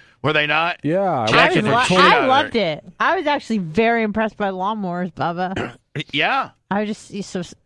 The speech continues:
Speaker 1: And Blitz, I'm not gonna tell you what I paid for those, but Blitz will tell you I
Speaker 3: Wait, did
Speaker 1: stole
Speaker 3: you pay for those?
Speaker 1: I stole 'em.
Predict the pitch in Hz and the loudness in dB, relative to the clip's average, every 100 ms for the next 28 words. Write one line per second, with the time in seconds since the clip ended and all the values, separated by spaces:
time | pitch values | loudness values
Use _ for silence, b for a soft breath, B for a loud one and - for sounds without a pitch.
0 | _ - 143 139 127 143 170 - 147 175 | _ -4 -2 -2 -4 -2 -2 -4 -4 -2
1 | 196 185 165 165 151 123 127 127 - 143 | -4 -6 -4 -2 -2 -2 -4 -6 -4 -4
2 | 143 147 113 127 104 131 143 - 123 - | -4 -4 -4 -6 -4 -4 -4 -4 -6 -4
3 | 135 135 135 120 113 123 135 - 214 190 | -2 -2 -2 -4 -2 -2 -4 -6 -6 -4
4 | 170 139 240 403 440 440 466 453 - 120 | 0 0 0 -2 -2 -2 -2 -4 -2 -2
5 | 135 139 - - - - 139 139 127 101 | -2 -4 -8 -10 -8 -2 0 0 0 -4
6 | 80 | -10